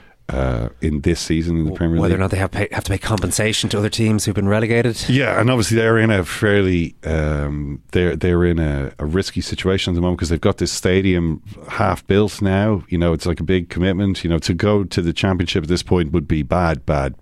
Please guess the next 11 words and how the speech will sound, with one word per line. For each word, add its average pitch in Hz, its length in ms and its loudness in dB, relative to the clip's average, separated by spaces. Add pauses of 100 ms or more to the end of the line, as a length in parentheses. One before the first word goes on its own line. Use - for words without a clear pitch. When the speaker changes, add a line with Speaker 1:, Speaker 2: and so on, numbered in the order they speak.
Speaker 1:
bad, 64 280 -4 (160)
bad 60 240 -6
news 65 200 -6
for - 200 -6
a 62 40 -4
team 69 380 -6
in, 64 300 -8
in 71 180 -4
Everton's, 67 560 -6 (480)
uh, 65 480 -4 (420)
situation. 76 800 -4